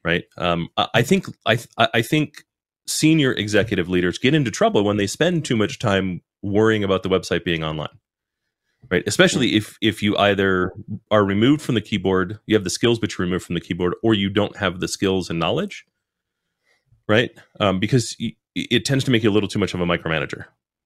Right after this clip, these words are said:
Speaker 1: You know what I mean?
Speaker 2: Mm.
Speaker 1: You're constantly looking for feedback that you need to get somewhere, and so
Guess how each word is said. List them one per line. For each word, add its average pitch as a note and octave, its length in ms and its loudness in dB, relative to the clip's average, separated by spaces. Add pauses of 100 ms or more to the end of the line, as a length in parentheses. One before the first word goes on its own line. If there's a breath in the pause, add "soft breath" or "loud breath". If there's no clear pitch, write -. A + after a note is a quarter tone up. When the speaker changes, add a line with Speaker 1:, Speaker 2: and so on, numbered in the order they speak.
(420)
Speaker 1:
You F#2+ 80 -2
know - 20 -
what E2+ 60 0
I - 20 -2
mean? E2+ 100 0
Speaker 2:
Mm. F2 40 -4
Speaker 1:
You're F2+ 80 -6
constantly A#2 500 2
looking G2+ 400 0
for F#2 160 0
feedback B2+ 560 -2
that - 160 -2
you G2 100 0
need F#2+ 180 2
to G#2+ 60 -10
get F#2+ 220 -2
somewhere, A2 460 -2 (600)
and F2+ 160 -2
so E2+ 380 4